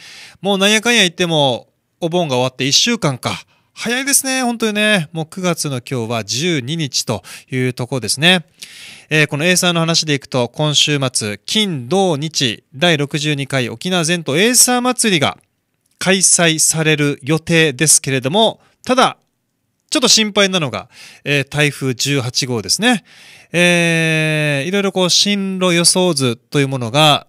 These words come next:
まあ、インターネットで、えー、またインターネットの中でもいろんなこうサイトで、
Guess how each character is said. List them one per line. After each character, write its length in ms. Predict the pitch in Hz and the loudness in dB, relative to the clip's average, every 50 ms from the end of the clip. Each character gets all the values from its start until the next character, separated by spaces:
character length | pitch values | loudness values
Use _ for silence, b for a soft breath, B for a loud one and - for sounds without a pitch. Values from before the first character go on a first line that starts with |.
| _ _ - | _ _ 0
ま 340 | 170 156 139 113 98 - | 2 2 2 2 0 -4
あ、 20 | _ _ _ _ _ _ _ _ _ _ _ _ - | _ _ _ _ _ _ _ _ _ _ _ _ -6
イ 60 | 156 | -6
ン 60 | 156 | -2
タ 100 | 151 156 | -2 0
ー 40 | 139 | 0
ネ 60 | 151 | 0
ッ 40 | 147 | -2
ト 120 | - 135 | -2 -2
で、 220 | 107 107 95 - b b b b b b b | -2 -2 -4 -4 b b b b b b b
え 180 | 131 131 131 | -2 -2 0
ー、 40 | 127 | 0
ま 100 | 139 143 | 0 0
た 80 | - 175 | 0 0
イ 60 | 185 | 0
ン 20 | 190 | 0
タ 80 | 220 | 0
ー 40 | 220 226 | -2 -2
ネ 60 | 233 | 0
ッ 20 | |
ト 80 | 208 190 | 0 0
の 60 | 165 | 0
中 260 | 180 202 - 202 170 | 0 0 0 0 0
で 80 | 151 131 | 0 -2
も 100 | 110 127 | -2 -2
い 60 | 156 | 0
ろ 100 | 180 190 | 0 0
ん 40 | 190 | 0
な 100 | 196 175 | -2 0
こ 100 | - 175 | 0 0
う 40 | 165 | 2
サ 120 | - 170 | 2 2
イ 60 | 165 151 | 0 0
ト 140 | 156 156 | 0 0
で、 280 | 151 151 143 131 - | 2 4 2 2 0